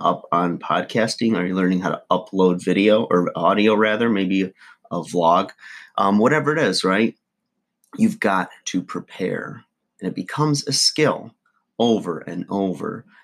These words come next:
There's a famous D J that taught himself on YouTube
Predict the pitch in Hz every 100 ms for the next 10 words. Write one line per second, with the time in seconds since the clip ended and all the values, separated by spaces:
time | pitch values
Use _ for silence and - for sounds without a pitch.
0 | - 95 95 95 107 95 90 78 113 117
1 | 95 85 82 87 _ - - 101 92 90
2 | - - 101 110 113 131 123 131 131 139
3 | 143 127 95 85